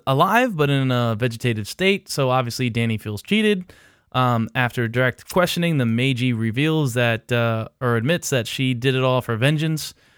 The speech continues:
um, because, you know,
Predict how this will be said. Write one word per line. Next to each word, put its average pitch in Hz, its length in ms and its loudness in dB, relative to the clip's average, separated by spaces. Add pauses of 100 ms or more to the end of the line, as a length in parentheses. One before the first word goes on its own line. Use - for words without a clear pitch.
(360)
um, 113 560 0
because, 107 840 -4 (100)
you 156 160 -2
know, 110 260 -2